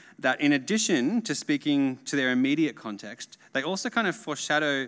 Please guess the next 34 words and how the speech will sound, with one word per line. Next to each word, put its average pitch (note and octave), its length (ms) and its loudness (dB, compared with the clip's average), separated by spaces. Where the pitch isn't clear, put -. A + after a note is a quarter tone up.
Jesus, C#3 500 -2
who C3 160 -2
ultimately, B2 640 -4
um, A2+ 440 -2
brings B2+ 300 0
the B2 80 0
greatest B2 500 -2
fulfillment F#2+ 480 -10
of F#2+ 100 -12
what G2+ 140 -6
it - 80 -12
describes. - 540 -14
Daniel E3+ 280 2
seven D3 340 0
in B2 80 -2
particular A#2 680 -6
describes C3 400 -4
a C3 60 -2
very D#3 320 -2
similar D#3+ 540 -2
image A#2+ 420 0
of A#2 140 -8
the A#2 80 -2
Son - 400 0
of C#3+ 160 -2
Man A#2+ 500 -2
appearing D3+ 480 0
from B2+ 140 -4
the A#2+ 100 0
clouds. A2 560 -8
And B2+ 140 -6
Son E3+ 220 -4
of C3 100 -4
Man C#3 540 -4